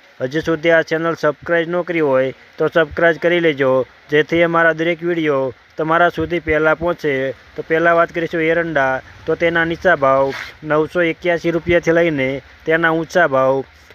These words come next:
એક હજાર એકસો ને એકાણું. સૈણા, તો તેના નીચા ભાવ એક હજાર ત્રણસો એક રૂપિયાથી લઈને તેના ઊંચા ભાવ એક હજાર ચારસો ને છ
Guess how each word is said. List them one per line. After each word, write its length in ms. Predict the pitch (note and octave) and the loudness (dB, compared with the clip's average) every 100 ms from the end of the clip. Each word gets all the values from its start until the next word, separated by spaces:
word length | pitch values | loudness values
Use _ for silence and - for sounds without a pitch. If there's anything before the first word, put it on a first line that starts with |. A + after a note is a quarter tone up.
| E3 | -4
એક 100 | E3 F3+ E3 | -2 0 2
હજાર 180 | E3+ | 2
એકસો 340 | D#3 D#3 - E3 | 2 -4 -6 -4
ને 120 | E3 D#3+ | -2 -2
એકાણું. 640 | D#3+ F3 E3 D3 C3 C3 - - - _ _ _ _ - - - - - - - - | -2 -2 -2 -4 -6 -10 -14 -20 -20 _ _ _ _ -20 -20 -20 -20 -20 -20 -20 -2
સૈણા, 680 | D3 D#3 E3 D#3 C#3 C3+ B2 _ - | 0 2 4 2 2 -2 -8 _ -8
તો 100 | D#3+ | -4
તેના 280 | E3+ E3 | -2 -2
નીચા 340 | D#3+ D#3+ F3 D#3+ | -2 -2 0 2
ભાવ 300 | C3+ C3+ C3+ C3 - - - | 2 2 0 -2 -12 -20 -8
એક 200 | E3+ E3+ E3 | -4 -2 0
હજાર 180 | E3 E3 | 2 0
ત્રણસો 420 | D#3+ D#3+ D#3+ F3 | 0 -4 -2 -2
એક 260 | D#3+ D#3+ - | -2 -4 -6
રૂપિયાથી 500 | E3 E3+ E3+ D#3+ E3 | -8 -4 -2 0 0
લઈને 280 | E3 C#3+ B2+ C3+ - - | 0 0 -2 -4 -10 -8
તેના 300 | D#3+ E3 E3 | -2 0 0
ઊંચા 320 | D#3+ D#3 F3+ D3 | -2 0 0 2
ભાવ 300 | C3 C3 C3+ B2 _ - - D#3+ | 2 0 -2 -6 _ -20 -4 -4
એક 100 | E3+ E3 | -2 0
હજાર 200 | E3+ D#3+ - | 0 0 -2
ચારસો 340 | D#3+ D#3 - | -2 -2 -4
ને 120 | E3 | -6
છ 100 | D#3+ | -4